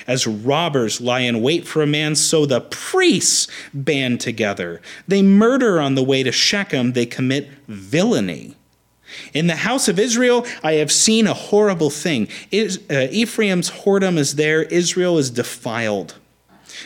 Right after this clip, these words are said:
For you also, O Judah, a harvest is appointed when I restore the fortunes of my people. When I would heal Israel, the iniquity of Ephraim is revealed,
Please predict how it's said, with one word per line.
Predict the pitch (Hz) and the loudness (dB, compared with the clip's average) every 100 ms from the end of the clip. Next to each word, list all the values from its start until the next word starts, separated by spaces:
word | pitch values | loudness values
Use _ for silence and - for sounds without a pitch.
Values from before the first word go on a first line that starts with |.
| - | -18
For | - 151 | -2 0
you | 147 190 240 | 2 4 4
also, | 226 233 - 160 | 4 2 2 4
O | 135 | 2
Judah, | 127 117 117 107 | 2 0 0 2
a | 104 | 0
harvest | - 135 123 123 - - | -2 -2 0 -2 -2 -4
is | 104 | -6
appointed | 107 - 113 110 104 - - | -6 -4 -4 -2 -4 -8 -10
when | 117 110 | -4 -2
I | |
restore | 104 98 - 117 | -2 -2 -2 -2
the | 113 | -2
fortunes | 101 - 120 120 139 117 | -4 -6 -4 -4 -4 -4
of | 113 101 | -4 -6
my | 101 | -6
people. | 101 123 110 98 | -6 -8 -4 -4
When | 101 107 | -2 -2
I | 113 | -2
would | 117 107 | -2 -4
heal | - 247 269 262 190 | -6 0 2 2 0
Israel, | 196 175 127 107 98 110 160 - _ - - - | -2 -2 -2 0 0 -2 -6 -16 _ -20 -20 -16
the | 127 127 | -2 2
iniquity | 120 151 - 185 180 | 2 0 0 0 2
of | 165 | 2
Ephraim | 139 131 139 131 117 | 0 0 0 0 0
is | 107 107 | -2 -2
revealed, | 98 92 101 101 92 82 | -6 -4 -4 -4 -4 -6